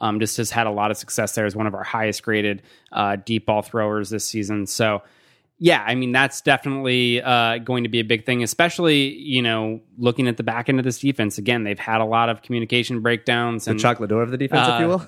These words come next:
Speaker 1: the, <laughs> the chocolate door has been wide open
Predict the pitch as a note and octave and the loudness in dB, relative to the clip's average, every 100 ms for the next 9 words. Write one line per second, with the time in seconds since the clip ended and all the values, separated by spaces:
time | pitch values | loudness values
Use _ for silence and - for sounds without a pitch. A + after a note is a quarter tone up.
0 | - D3 - _ _ C#3 B2+ _ _ - | -2 -2 -2 _ _ -12 -12 _ _ 0
1 | - - C3+ - - D4 - G#3 D#3 F3+ | 0 -14 -2 2 4 4 2 -2 4 6
2 | E3 C3+ C3+ B2 A2+ A#2 C3 D3+ D#3+ D3+ | 4 2 0 -2 -4 -6 2 4 6 4
3 | C3+ B2+ A#2+ A2+ G#2 | 6 4 2 -4 -8